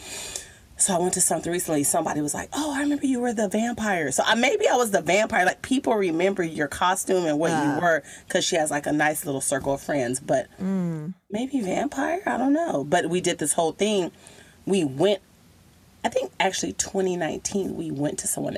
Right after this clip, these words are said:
Speaker 1: else's 'cause she was like, "I'm not doing it this year." So
Speaker 2: Oh.
Speaker 1: we went to someone
Speaker 2: <coughs>
Speaker 1: else's party,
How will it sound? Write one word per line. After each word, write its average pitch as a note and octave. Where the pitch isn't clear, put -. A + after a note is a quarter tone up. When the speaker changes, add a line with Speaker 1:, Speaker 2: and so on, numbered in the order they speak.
Speaker 1:
else's D#3+
'cause D3
she D#3+
was C#3
like, C#3
"I'm D3+
not D3+
doing C#3+
it A#2+
this -
year." B2
So F#3
Speaker 2:
Oh. E3
Speaker 1:
we D#3
went F3
to F#3+
someone D3+
Speaker 2:
<coughs> -
Speaker 1:
else's F3+
party, A#2